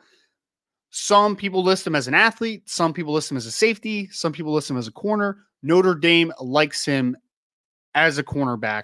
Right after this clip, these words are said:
potentially, as of right now. But the reason that people list him at so many different spots is 'cause he's such a versatile football player. He plays running back mostly in high school. I think that he has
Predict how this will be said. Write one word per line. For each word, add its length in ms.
potentially, 560
as 240
of 140
right 180
now. 320
But 160
the 100
reason 400
that 140
people 340
list 260
him 100
at 140
so 280
many 200
different 320
spots 540
is 60
'cause 180
he's 160
such 180
a 100
versatile 600
football 480
player. 360
He 140
plays 300
running 380
back 220
mostly 340
in 80
high 180
school. 340
I 160
think 200
that 100
he 120
has 340